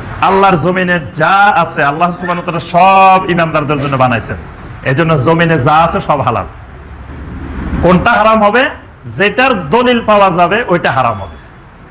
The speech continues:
যতক্ষণ দলিল পাওয়া যাবে না, এতক্ষণ এটা হারাম বলা যাবে না। তাহলে দুইটা কিন্তু ব্যতিক্রম, একটা হলো হারামের দলিল লাগে, আর একটা হলো করার দলিল লাগে, ইবাদতের দলিল লাগে। এই জন্য প্রত্যেকটি ইবাদতের একটা দলিল থাকবে,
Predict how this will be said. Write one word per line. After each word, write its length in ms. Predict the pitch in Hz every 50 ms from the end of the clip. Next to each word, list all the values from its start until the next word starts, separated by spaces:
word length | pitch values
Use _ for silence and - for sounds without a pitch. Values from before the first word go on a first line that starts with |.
| - 104 -
যতক্ষণ 560 | 165 190 - 226 220 220 - 262 269 269 247
দলিল 280 | 247 247 240 233 220 190
পাওয়া 220 | 214 202 196 180
যাবে 240 | 170 170 160 160 156
না, 260 | 165 180 214 - - - -
এতক্ষণ 600 | 156 170 165 - 180 170 - - 196 202 202 202
এটা 280 | 175 160 - 180 170 165
হারাম 360 | 147 143 147 147 151 143 139
বলা 300 | 147 151 165 190 226 - - - - - - - - - - - - - 107
যাবে 220 | 127 117 107 -
না। 160 | - - - - - - - - - -
তাহলে 160 | - 147 175 185
দুইটা 240 | 160 196 196 214
কিন্তু 220 | 185 214 208 208 196
ব্যতিক্রম, 480 | 196 220 214 196 - - 147 127 120
একটা 200 | 131 143 - 185
হলো 140 | 190 190 202
হারামের 420 | 160 170 175 185 190 190 196 196 180
দলিল 240 | 180 190 190 190
লাগে, 400 | 185 185 180 180 214 226 247 262 - - - - - - -
আর 160 | 135 - 165
একটা 280 | 175 170 - - 175 175
হলো 420 | 185 190 202 233 247 269 - - - - - - - - - -
করার 380 | 160 180 190 208 220 214 -
দলিল 240 | - 196 185 170 151
লাগে, 260 | 147 135 120 127 131
ইবাদতের 400 | 147 156 160 151 143 127 - 127 120
দলিল 200 | 123 123 117 110
লাগে। 260 | 107 104 101 - - - - - - - - - - - - - - - - - - - - -
এই 100 | 165 180
জন্য 240 | 185 240 233 240 233
প্রত্যেকটি 640 | 233 - 240 240 - - - 302 302 - - 311 285
ইবাদতের 600 | 269 240 220 220 208 202 196 196 196 233 240 233
একটা 200 | - 226 214 190
দলিল 320 | 151 190 190 175 160 139
থাকবে, 380 | - 123 127 95 90 95 95